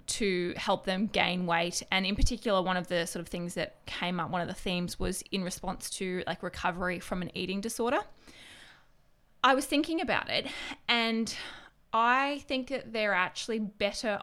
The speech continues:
options for this than a V L C D, um, shake. And the reason is that with these V L C D shakes, one of the purposes of them is to try and make you feel full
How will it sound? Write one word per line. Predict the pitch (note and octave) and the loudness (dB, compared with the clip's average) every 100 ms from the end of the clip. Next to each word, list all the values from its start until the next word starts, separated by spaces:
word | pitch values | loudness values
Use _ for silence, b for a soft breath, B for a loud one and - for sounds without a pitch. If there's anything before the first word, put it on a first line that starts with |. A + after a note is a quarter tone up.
| - | -4
options | - - - F3+ F3+ F#3 - - - | -8 -6 -6 -4 -6 -8 -10 -20 -20
for | - - G3 F#3 F#3 F3+ - | -10 -2 0 0 0 0 -2
this | F3+ F#3+ - - - B B B | -4 -4 -2 -6 -8 B B B
than | G#3 G3 F#3+ F#3 F3+ F#3 - | -2 2 4 4 0 -4 -2
a | F3+ F3+ F#3 | 0 2 0
V | F#3 F3+ | 2 4
L | F3+ | 4
C | F#3 - F3 | 2 -4 -4
D, | F3 E3+ E3+ E3+ - - | -4 -4 -4 -4 -6 -2
um, | E3+ E3 E3 D#3+ F3 - | -2 -2 -4 -6 -6 -4
shake. | - A3+ - - B B B B - | 0 2 0 -6 B B B B 0
And | A3+ | 4
the | A3+ | 4
reason | G#3+ G#3+ A3+ B3+ C#4 | 2 2 2 2 0
is | - F#3 F#3 F3+ - | 0 -4 -4 -6 -8
that | - F3+ - - - _ _ _ _ | -2 -2 0 -6 -8 _ _ _ _
with | - G3+ A#3+ | 0 2 2
these | C4+ C4+ C4 | 2 0 2
V | G#3 | 2
L | F#3+ | 2
C | F#3 G#3+ | 2 -2
D | F3+ F3 | -4 -4
shakes, | - E3+ - | -4 -4 -4
one | F#3+ G3+ | -2 -2
of | A3+ | -2
the | |
purposes | A#3+ - F#3 F#3+ - F#3 F3 | -2 -2 -2 -6 -8 -8 -6
of | F3 E3+ | -6 -6
them | F3+ F3+ - | -6 -8 -6
is | F#3 | -8
to | - G3+ | -6 -8
try | - - F#3 A3 A3 - - A#3+ - | -6 -6 -2 -2 -2 -2 -4 -4 -2
and | A3 | 0
make | - F#3+ - | 0 -4 -6
you | |
feel | F#3+ - F#3 | -6 -4 -4
full | - - - G3+ | -4 -6 -4 -6